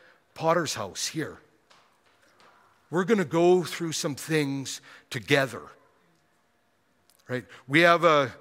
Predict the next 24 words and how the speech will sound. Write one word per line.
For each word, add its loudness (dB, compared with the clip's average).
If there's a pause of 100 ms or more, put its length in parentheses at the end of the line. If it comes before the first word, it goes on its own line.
(640)
a, -12
an -2
almighty 4
leader, 0
Jesus -8
Christ. 0
We -2
have 2
an -2
under 0
shepherd, 0
Wayne. 0
We 2
have 2
an -4
elder 4
board. 2 (240)
We 0
have 0
leadership. 0 (140)
We -4
have 4
each -8
other. 0